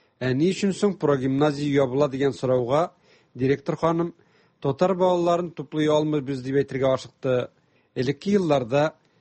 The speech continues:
беренче сыйныфка икешәр төркем, ягъни икешәр класс бала җыя алганны нишләп хәзер туплап булмый икән? Бу сорауга прогимназия директоры җавапсыз калды. Бик сәер бер серне дә ачып салды әңгәмәдәш.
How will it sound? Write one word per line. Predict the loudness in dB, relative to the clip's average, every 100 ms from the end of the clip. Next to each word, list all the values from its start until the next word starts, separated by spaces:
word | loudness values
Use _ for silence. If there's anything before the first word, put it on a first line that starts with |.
| _ -4
беренче | 0 0 -2 -2
сыйныфка | 0 0 0 -2 -2
икешәр | -4 -14 -4 0 0
төркем, | -2 -6 -4 -4 -6 _
ягъни | -2 0 0 -2 -4
икешәр | -4 0 0
класс | -2 -4 -4 0
бала | 0 0
җыя | 0 0 0
алганны | 0 -2 -2 -2 -4 -6 _ _ _
нишләп | -10 -4 -2 -2
хәзер | 0 0 -2
туплап | -6 -2 -2 0
булмый | -2 -2 -2
икән? | -2 -2 -2 -8 _ _ _
Бу | -6 -4
сорауга | 0 2 2 0
прогимназия | 0 -2 -2 -2 0 0 0 -2
директоры | -2 -2 -2 -2 0
җавапсыз | 0 0 0 -6 -4
калды. | -2 -2 -2 -2 -2 -6 _ _ _ -10
Бик | -10 -2
сәер | 2 2 2
бер | -2
серне | -2 -2 0
дә | 2 2
ачып | -2 -6
салды | -4 0 -2
әңгәмәдәш. | -2 -2 -2 0 -2 -2